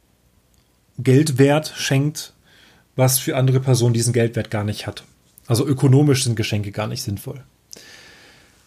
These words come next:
Im gleichen Artikel schreibt er dann am Ende aber auch, dass der Faktor Freude gar nicht in Geld gemessen werden kann.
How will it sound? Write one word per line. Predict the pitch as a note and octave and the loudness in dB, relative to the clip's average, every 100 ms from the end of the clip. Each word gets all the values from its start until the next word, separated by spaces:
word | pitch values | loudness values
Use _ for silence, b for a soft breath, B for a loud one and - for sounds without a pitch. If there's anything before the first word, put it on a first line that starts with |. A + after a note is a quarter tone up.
| B B _ _ _ _ _ _ | B B _ _ _ _ _ _
Im | C3+ | 4
gleichen | C#3+ E3+ D#3+ | 6 4 2
Artikel | C3 C#3+ D3 | 0 0 0
schreibt | C3 C#3 C#3 | 2 0 0
er | |
dann | C3+ | 0
am | B2+ C3 | 0 0
Ende | D3 F3 B2 | 2 2 2
aber | G#2 A2+ | -2 -4
auch, | A2 B2+ - _ _ _ | -4 -4 -8 _ _ _
dass | C3 B2+ - - - _ _ | -2 0 -2 -4 -12 _ _
der | E3+ B2 | -4 -4
Faktor | - E3+ - C3 | 0 -4 0 -2
Freude | - - C#3 G#3 G3 G2 F#2+ - _ _ _ _ b b b _ | -2 -2 2 2 2 0 -4 -14 _ _ _ _ b b b _
gar | C3 C3 | 0 2
nicht | D3+ D3+ - - - _ | 2 0 -2 -12 -18 _
in | - B2+ | -2 2
Geld | B2+ C3 | 4 2
gemessen | C3 A#2+ B2 A#2+ G2+ | 2 0 0 0 -2
werden | G#2 A#2+ | -6 -12
kann. | - C3+ | -14 -16